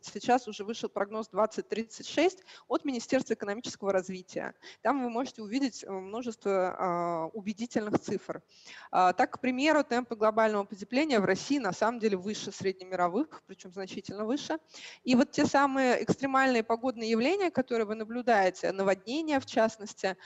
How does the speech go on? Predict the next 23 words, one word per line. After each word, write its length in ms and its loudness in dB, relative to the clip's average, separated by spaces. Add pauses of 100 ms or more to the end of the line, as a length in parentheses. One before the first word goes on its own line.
(320)
а, 540 6
они 320 2
напрямую 480 -2
связаны 520 2
с 120 -12
изменением 420 -8
климата, 440 -8
многие 420 -8
из 100 -10
них. 420 -12
А, 460 2
за 120 -10
последние 460 -2
двадцать 440 0
лет, 360 2
а, 360 4 (200)
их 300 0 (100)
количество 460 0
и 60 0
частота 420 2
удвоилось. 760 -4 (600)
А, 260 6
и 320 8